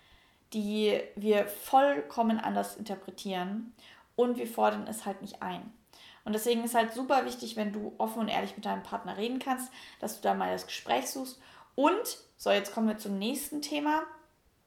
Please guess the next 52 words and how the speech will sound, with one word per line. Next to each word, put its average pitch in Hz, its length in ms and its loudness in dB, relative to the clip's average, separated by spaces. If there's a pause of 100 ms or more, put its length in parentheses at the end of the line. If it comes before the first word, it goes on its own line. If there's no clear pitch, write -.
(800)
Wenn 302 460 10
das 247 280 10
dann 226 160 10
gegeben 220 560 2
ist - 400 2
und 196 180 -4
du 196 80 -6
das 185 300 0
bekommst 226 560 6
und 196 180 -8
das 190 180 2
möglich 226 360 0
ist - 120 -12
mit 190 100 -8
deinem - 140 -4
Partner 247 480 -2 (500)
und 233 160 6
es 226 140 0
immer 370 300 6
noch 233 140 2
nicht 196 160 -6
funktioniert, 180 880 -6 (400)
denn 196 400 6
wie 196 240 -4
bei 196 120 4
dem 190 160 -2
Beispiel, 202 440 4
dass 196 160 -6
es 196 80 -10
nach 190 180 -8
zehn 214 320 -2
Jahren 175 300 0
immer - 200 -2
noch 220 100 -2
nicht, - 360 -8
also 180 240 0
dass 185 220 -6
es - 100 -10
da - 260 4 (120)
nicht 311 280 -4
einen 233 240 6
Moment 370 320 0
gab, 262 240 4
wo 220 100 4
es 220 120 0
mal 214 240 0
zwischen 220 320 -6
den 202 140 -4
zwei 208 160 2
einen 202 180 4
Orgasmus 233 500 0
gab 202 360 4